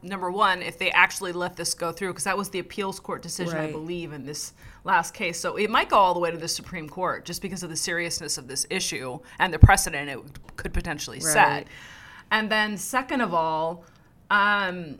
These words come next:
Speaker 1: will she actually get a five point two million dollar settlement? 'Cause in many instances, um, when they're actually determining whether the person is gonna get that money or not, they will reduce that sum, uh, significantly, and the person will get much less than what was actually awarded by the court.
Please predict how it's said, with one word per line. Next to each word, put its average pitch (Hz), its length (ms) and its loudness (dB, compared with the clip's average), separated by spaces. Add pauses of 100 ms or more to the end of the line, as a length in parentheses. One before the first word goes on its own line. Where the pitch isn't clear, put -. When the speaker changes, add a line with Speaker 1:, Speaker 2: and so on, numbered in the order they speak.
Speaker 1:
will 202 280 0
she 214 180 4
actually 185 320 4
get 165 120 -2
a - 20 -4
five 151 260 -2
point 151 220 -10
two 175 100 -8
million 151 300 -8
dollar 131 240 -4
settlement? 147 440 -6
'Cause 180 140 -10
in 175 160 -6
many 196 220 -4
instances, 180 920 -4
um, 165 440 -2
when 180 200 -6
they're 175 140 2
actually 175 340 4
determining 170 640 -2
whether 160 240 -2
the 151 80 -6
person 170 340 -6
is 147 100 -4
gonna 147 160 -8
get 160 180 -10
that - 180 -2
money 180 240 2
or 156 80 -2
not, 151 360 0
they 165 200 -2
will 165 200 -6
reduce 175 500 -2
that 147 280 0
sum, 143 480 -2 (840)
uh, 156 400 2
significantly, 160 960 -2 (240)
and 180 160 -4
the 175 40 -10
person 185 300 10
will 165 80 -6
get - 280 -10
much 170 280 -8
less 160 220 -6
than 156 120 -10
what 156 120 -10
was 151 120 -8
actually 151 300 -8
awarded 143 340 -8
by 131 140 -4
the 131 100 -10
court. 113 420 -10